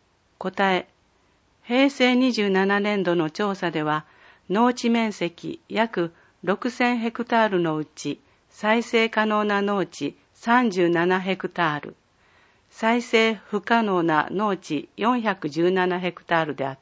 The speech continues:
た。荒廃農地が増加しないよう、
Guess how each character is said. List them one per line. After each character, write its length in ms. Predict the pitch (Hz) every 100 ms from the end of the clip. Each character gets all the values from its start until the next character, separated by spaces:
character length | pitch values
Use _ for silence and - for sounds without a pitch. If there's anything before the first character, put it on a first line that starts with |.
| _ -
た。 140 | - _ _ _ _ _ _ _ _ _
荒 240 | 226 233
廃 240 | 233 233 220
農 220 | 220 202
地 160 | - 170
が 200 | 165 - _ 165
増 260 | 196 214
加 160 | 208 208
し 160 | -
な 160 | 202 196
い 140 | 180
よ 240 | 165 160
う、 40 | 160